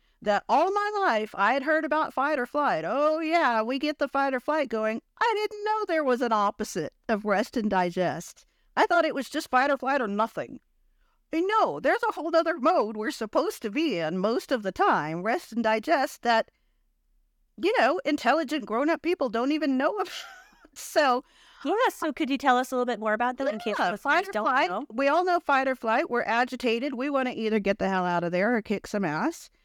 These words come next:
Speaker 1: There's this whole other i-, part of our nervous system that regulates rest and digest. That is where ideally we should be. This is part of polyvagal theory, which is one of my favorite topics in life.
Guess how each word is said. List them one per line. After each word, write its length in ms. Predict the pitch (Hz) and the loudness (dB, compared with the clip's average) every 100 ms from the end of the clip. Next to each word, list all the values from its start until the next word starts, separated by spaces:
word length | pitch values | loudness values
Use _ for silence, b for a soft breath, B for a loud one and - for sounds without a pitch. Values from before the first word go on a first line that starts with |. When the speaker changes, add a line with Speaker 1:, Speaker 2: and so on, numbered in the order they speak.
| _ _ _ _ _ _ | _ _ _ _ _ _
Speaker 1:
There's 380 | 220 349 381 359 | 0 0 0 0
this 220 | 359 302 | -2 -2
whole 400 | 262 302 311 277 | 0 0 0 0
other 460 | 269 381 302 262 403 - _ _ _ - | 2 2 2 0 -2 -8 _ _ _ -6
i-, 80 | 247 _ _ - | -6 _ _ 0
part 260 | 294 285 - | 2 4 2
of 300 | 262 247 214 - 202 - | 0 0 -6 -12 -6 0
our 140 | 262 | 2
nervous 340 | 262 320 392 392 | 2 0 0 -4
system 520 | 214 214 233 285 269 | -8 -4 0 0 2
that 320 | 214 214 - | 2 0 0
regulates 720 | - 208 226 240 247 240 247 - | -4 -2 -2 0 0 0 -2 -6
rest 460 | 180 190 240 - | -2 0 0 -2
and 140 | 285 285 | 0 2
digest. 760 | 285 285 403 392 - - - _ _ _ _ - | 2 0 0 -2 -4 -16 -20 _ _ _ _ -6
That 320 | 175 240 339 | 2 2 2
is 240 | 285 302 - | 0 -4 -4
where 420 | 220 233 254 - | -2 0 0 2
ideally 680 | 226 208 247 359 214 170 233 _ _ _ | 0 0 0 0 0 -2 -4 _ _ _
we 160 | 202 262 | -4 -2
should 200 | 349 247 | 0 0
be. 120 | 214 | 0
This 160 | 233 | 0
is 80 | 254 | -2
part 180 | - 240 | 0 0
of 60 | 233 | 2
polyvagal 680 | - 226 247 208 208 233 233 | 2 2 2 2 2 0 0
theory, 360 | 190 151 147 214 | 0 0 -2 -2
which 180 | 180 | -4
is 140 | 185 175 | -4 -2
one 100 | 185 | 0
of 60 | |
my 160 | 175 170 | 0 -2
favorite 400 | - 202 226 247 | 0 2 2 0
topics 420 | 233 185 - - | 2 2 0 -4
in 160 | 202 190 | -2 0
life. 320 | 165 156 175 | 0 -2 -4